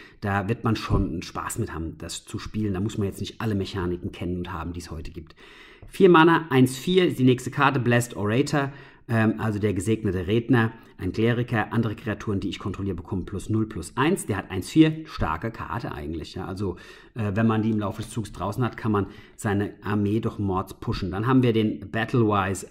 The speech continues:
Aven, vier Mana, zwei zwei Fliegen mit Threshold. Das heißt, wenn ich mehr als sieben Karten im Friedhof habe,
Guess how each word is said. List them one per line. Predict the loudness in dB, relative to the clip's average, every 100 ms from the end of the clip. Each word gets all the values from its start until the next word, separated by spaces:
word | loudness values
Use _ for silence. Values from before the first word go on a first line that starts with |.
| 2
Aven, | 4 6 6 4 2 -12 -20 -12
vier | -8 4 8
Mana, | 10 10 8 4 0
zwei | -2 -2
zwei | 0 -2 -4
Fliegen | 0 2 6 6
mit | 4
Threshold. | 0 -2 2 2 4 2 -2 -20 -14
Das | -6 -4 0
heißt, | -2 0
wenn | -2
ich | 0
mehr | -2
als | -2
sieben | -4
Karten | -4 -6 -6
im | -8
Friedhof | -8 -8 -6
habe, | -6 -6 -8